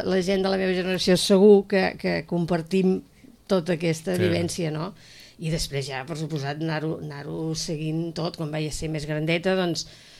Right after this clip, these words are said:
Speaker 1: eh, eh, a veure, hi anava a l'ofici amb la iaia, vull dir, eh, eh, d'allò, amb el meu pare, les sortides d'ofici les recordo com si fos ara.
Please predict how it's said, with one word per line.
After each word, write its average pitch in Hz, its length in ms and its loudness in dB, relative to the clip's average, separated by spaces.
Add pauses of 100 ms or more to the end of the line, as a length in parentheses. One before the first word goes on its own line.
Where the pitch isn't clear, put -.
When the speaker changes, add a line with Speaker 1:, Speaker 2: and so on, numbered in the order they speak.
(180)
Speaker 1:
eh, 165 80 -2
eh, 151 560 -8
a 139 80 -10
veure, 160 320 0 (320)
hi 165 100 -10
anava 160 240 0
a 165 60 4
l'ofici 156 420 2
amb 175 80 0
la 170 80 2
iaia, 160 400 4
vull 139 140 -6
dir, 147 160 -4 (400)
eh, 160 180 -12
eh, 156 400 -12
d'allò, 156 220 -4 (240)
amb 151 240 -6
el 151 40 -4
meu 165 160 0
pare, 160 220 2
les 180 160 2
sortides 165 380 -2
d'ofici 165 420 0
les 175 100 2
recordo 170 460 2
com 180 160 2
si 165 160 -4
fos 175 160 0
ara. 151 300 0